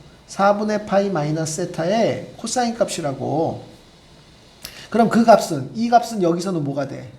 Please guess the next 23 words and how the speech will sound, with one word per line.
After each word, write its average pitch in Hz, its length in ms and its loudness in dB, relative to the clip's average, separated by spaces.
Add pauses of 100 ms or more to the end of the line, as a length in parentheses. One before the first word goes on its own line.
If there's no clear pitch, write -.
얘가 208 220 2
되잖아. 202 720 0 (160)
얘가 214 240 4
되잖아. 208 420 0
얘, 151 120 2
똑같은 190 440 0
얘. 151 400 2 (360)
얘가 214 240 4
이름이 202 240 2
뭐야? 156 580 0 (1300)
사인 214 560 2
얼마? 175 580 6 (540)
사분의 196 500 0
파이 214 400 0 (460)
플러스 202 300 -2
세타가 180 340 -2
된다고. 135 680 -4 (240)
자, 180 160 0
얘네 208 220 2
둘 196 140 -2
합쳐봐. 165 500 -2
얼마 196 220 2
나와? 165 320 0